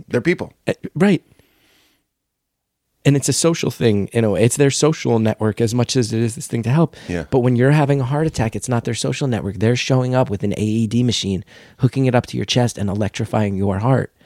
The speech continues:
Speaker 1: Yeah.
Speaker 2: And it's made me take a step back and realize so much of society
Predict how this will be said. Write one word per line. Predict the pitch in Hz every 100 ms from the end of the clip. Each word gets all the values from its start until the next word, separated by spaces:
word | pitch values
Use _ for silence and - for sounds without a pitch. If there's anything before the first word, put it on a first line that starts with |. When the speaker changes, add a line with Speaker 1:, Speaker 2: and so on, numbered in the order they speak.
| -
Speaker 1:
Yeah. | 98 - - _
Speaker 2:
And | 120 117 - _ _ _ _ _ _ _ _
it's | 131 -
made | 127 131 156
me | 170 139
take | - 127
a | 127
step | - 117
back | 120 113
and | 113
realize | 110 98 95 - _ - _ _ _ _ _ -
so | - - - 127 131 139
much | 123 117 - -
of | 110 107
society | - 101 - 95 123 139 139 - -